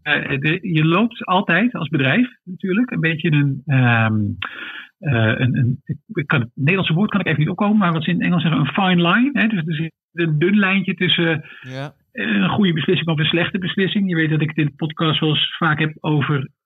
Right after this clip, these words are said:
Speaker 1: Linde, hè, industriële gassenproducent.
Speaker 2: Ja.
Speaker 1: Schoolvoorbeeld van een bedrijf dat heel goed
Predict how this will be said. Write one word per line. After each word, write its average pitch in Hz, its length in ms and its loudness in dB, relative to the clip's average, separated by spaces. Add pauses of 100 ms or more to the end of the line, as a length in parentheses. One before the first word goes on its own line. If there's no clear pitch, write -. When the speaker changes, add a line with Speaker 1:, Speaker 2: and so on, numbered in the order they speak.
(140)
Speaker 1:
Linde, 196 480 2
hè, 185 180 0
industriële 156 880 0
gassenproducent. 185 880 0 (140)
Speaker 2:
Ja. 117 260 -6 (260)
Speaker 1:
Schoolvoorbeeld 185 1000 0
van 175 200 -2
een 175 60 0
bedrijf 170 420 0 (420)
dat - 140 -16 (100)
heel 233 280 2
goed - 440 0